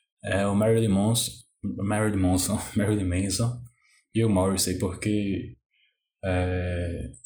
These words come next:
realmente eles são três malucos que, sei lá, estão muito errados, a ponto de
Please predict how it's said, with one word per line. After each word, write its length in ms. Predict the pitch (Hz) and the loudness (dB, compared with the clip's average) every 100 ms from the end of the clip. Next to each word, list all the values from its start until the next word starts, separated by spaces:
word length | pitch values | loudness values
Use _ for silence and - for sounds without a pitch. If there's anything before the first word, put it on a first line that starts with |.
| - | -2
realmente 400 | 127 127 123 120 | 2 6 4 4
eles 120 | 120 | 2
são 200 | 127 120 | 2 2
três 240 | 120 117 | 2 4
malucos 640 | 120 120 110 113 - 113 - | 4 4 2 -2 -2 -2 -2
que, 720 | - - 113 107 101 95 - _ - | -6 -4 -2 -2 -4 -6 -12 _ -6
sei 200 | - 98 | -4 -2
lá, 240 | 90 87 - _ _ _ _ _ _ _ _ _ _ _ | -4 -4 -8 _ _ _ _ _ _ _ _ _ _ _
estão 400 | 127 123 - 135 | 0 2 2 6
muito 280 | 127 135 127 | 6 6 4
errados, 580 | 110 101 92 92 - - - - _ | 2 0 0 -2 -4 -8 -14 -20 _
a 120 | 110 | -6
ponto 300 | 101 104 - | -4 -6 -2
de 420 | 107 104 98 90 | -2 -2 -4 -6